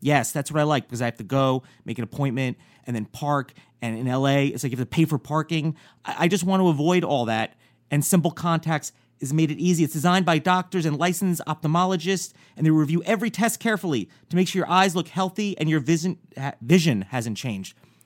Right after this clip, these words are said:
Your vision hasn't changed. The way I'm speaking, has, they can't cover that. They can't help me with that,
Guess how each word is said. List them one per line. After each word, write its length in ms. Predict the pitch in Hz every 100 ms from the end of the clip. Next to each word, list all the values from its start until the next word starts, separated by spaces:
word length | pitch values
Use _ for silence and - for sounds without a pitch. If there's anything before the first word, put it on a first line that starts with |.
| _
Your 120 | 135
vision 260 | 135 175 185
hasn't 300 | 139 110 104
changed. 400 | 113 92 87 - _ _ _ _ _ _ -
The 80 |
way 180 | 135 160
I'm 100 | 143
speaking, 420 | - - 240 233
has, 220 | 208 175 127
they 120 | 170
can't 360 | - - 196
cover 220 | - 156 117
that. 120 | 107
They 80 | 123
can't 240 | 185 185
help 220 | 151 190
me 100 | 170
with 140 | 139 -
that, 340 | 196 165